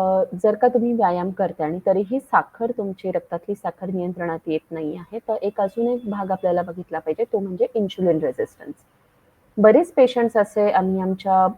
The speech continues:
ऑनलाइन, अ, कन्सल्टेशनमध्ये बघतो, ज्यांचं वजन ठीक आहे, शुगर सुद्धा ठीक आहे, पण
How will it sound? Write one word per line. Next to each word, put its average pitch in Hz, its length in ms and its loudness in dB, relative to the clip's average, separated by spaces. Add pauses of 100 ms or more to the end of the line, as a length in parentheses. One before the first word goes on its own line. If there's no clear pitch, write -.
ऑनलाइन, 202 500 2
अ, 170 160 0
कन्सल्टेशनमध्ये 190 960 0
बघतो, 202 420 -4 (520)
ज्यांचं 208 360 4
वजन 214 320 4
ठीक 220 360 -4
आहे, 180 260 -4
शुगर 208 320 -4
सुद्धा 190 300 -4
ठीक 190 240 -8
आहे, 196 60 -4
पण 240 160 -6